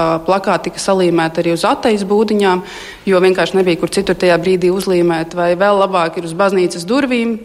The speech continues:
lauku rajonos, kur, protams, tā ir vieta, kur cilvēki pulcējas. Līdz ar to, to jau tik daudz saprata, ka vajadzīgs maksimāli liels skatītāju skaits tam plakātam, lai viņš reāli strādātu. Līdz ar to šī stratēģija par vietu izvēle bija ļoti skaidra, un, ja baznīca bija vieta, kur visvairāk cilvēku gāja, tad baznīcas durvis bija vieta, kur līmēt.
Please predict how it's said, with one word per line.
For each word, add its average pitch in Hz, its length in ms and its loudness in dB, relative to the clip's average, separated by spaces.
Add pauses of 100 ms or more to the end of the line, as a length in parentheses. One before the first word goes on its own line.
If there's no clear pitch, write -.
(120)
lauku 196 340 0
rajonos, 185 640 0
kur, 180 160 -8
protams, 180 320 0
tā 185 240 0
ir 180 80 0
vieta, 202 240 0
kur - 160 -6
cilvēki 185 340 -2
pulcējas. 196 540 0
Līdz 180 220 0
ar 180 100 -10
to, 202 180 0 (380)
to 208 160 4
jau 185 80 4
tik 180 160 -2
daudz 196 240 2
saprata, 202 400 -2
ka 170 240 -2
vajadzīgs 175 560 0
maksimāli 180 560 0
liels 180 220 -2
skatītāju 175 500 0
skaits 175 400 0
tam 170 160 -2
plakātam, 170 560 0
lai 170 140 0
viņš 165 160 -6
reāli 170 260 0
strādātu. 240 640 0 (460)
Līdz 180 160 0
ar 185 100 0
to 202 160 2
šī 175 140 0
stratēģija 190 640 0
par 180 100 -2
vietu 196 240 0
izvēle 226 480 2
bija 220 220 0
ļoti 220 240 -2
skaidra, 269 500 0
un, 180 120 -4
ja 180 100 0
baznīca 185 460 2
bija 175 180 2
vieta, 180 180 0
kur 175 160 -6
visvairāk 175 460 0
cilvēku 170 320 -2
gāja, 190 320 0
tad - 320 -10
baznīcas 180 460 0
durvis 208 280 0
bija 190 220 0
vieta, 190 160 -6
kur 202 100 0
līmēt. 196 540 0